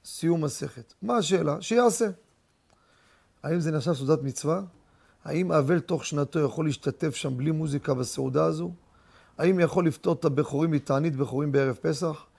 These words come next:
האם יכול לאכול בשר ויין בתשעת הימים?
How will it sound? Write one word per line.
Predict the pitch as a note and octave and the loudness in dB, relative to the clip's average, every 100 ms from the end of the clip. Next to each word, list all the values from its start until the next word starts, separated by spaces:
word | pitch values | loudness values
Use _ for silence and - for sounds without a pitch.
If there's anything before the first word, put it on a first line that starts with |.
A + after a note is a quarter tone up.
| _ _ _ | _ _ _
האם | D#3+ E3+ | 2 4
יכול | D#3 E3 D#3 | 4 4 4
לאכול | D#3 E3+ | 4 4
בשר | C#3+ D3 - D3 | 4 2 4 4
ויין | C3+ C#3+ D#3+ D#3 C#3 | 4 4 4 2 -2
בתשעת | C3+ C3+ D3 C#3+ | -4 -2 2 2
הימים? | C#3+ C#3 D3 D#3+ D#3+ | 2 0 -2 -6 -10